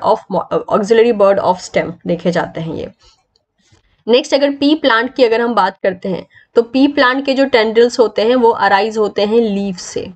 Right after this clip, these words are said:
और मदद करते हैं plant को climb करने में। और हमने यहाँ पे भी वही किया, जो garden pea plant है ये, ये जो है modified leaf का form होते हैं। Next अगर हम बात करते हैं spines की, ये देख सकते हैं आप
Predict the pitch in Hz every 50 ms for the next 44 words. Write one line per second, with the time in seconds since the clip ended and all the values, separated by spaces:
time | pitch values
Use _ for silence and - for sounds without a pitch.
0 | _ _ _ _ _ _ _ _ - - 196 220 214 202 196 226 226 226 - 233
1 | 220 220 - 226 233 240 240 240 - 208 190 190 208 208 - - 247 240 247 -
2 | 214 190 170 185 185 180 180 170 156 160 - 175 175 170 175 - - 196 196 202
3 | 208 214 220 220 208 208 202 196 202 - 202 196 214 208 196 185 185 208 202 -
4 | - 233 247 277 285 - - - - _ _ - 208 214 208 226 208 202 202 214
5 | 240 254 247 240 240 247 240 233 220 214 220 220 - 254 262 262 247 226 220 220
6 | 208 - - 202 208 208 208 214 214 214 233 240 214 180 180 196 202 185 - 208
7 | 220 233 226 214 196 190 202 214 214 - - 214 202 - - 175 165 170 170 170
8 | 160 165 - 175 165 160 165 180 180 _ _ - - - - _ - 220 240 262
9 | 277 - 269 262 269 277 285 269 247 233 247 - - 254 240 240 247 254 254 269
10 | 269 277 - - - 208 196 202 220 208 - - 165 185 196 202 196 202 202 196
11 | - - 220 - - - 220 214 220 240 302 294 -